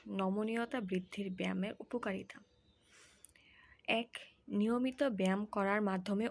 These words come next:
ওজন নিয়ন্ত্রণ করা সহজ হয়। দুই, ব্যায়াম করার মাধ্যমে মানসিক চাপ ও মনোবল নিয়ন্ত্রণে থাকে।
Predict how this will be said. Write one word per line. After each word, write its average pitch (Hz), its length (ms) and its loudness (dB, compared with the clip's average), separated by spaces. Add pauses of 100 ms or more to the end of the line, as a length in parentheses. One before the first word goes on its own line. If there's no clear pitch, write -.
ওজন 208 340 2
নিয়ন্ত্রণ 220 460 -2
করা 202 260 0
সহজ 185 480 -2
হয়। - 200 -8 (640)
দুই, 196 300 4 (260)
ব্যায়াম 196 360 4
করার 262 320 2
মাধ্যমে 254 420 0
মানসিক 208 500 -2 (100)
চাপ 208 240 0 (140)
ও 196 100 0
মনোবল 190 440 2
নিয়ন্ত্রণে 202 600 0
থাকে। - 340 -10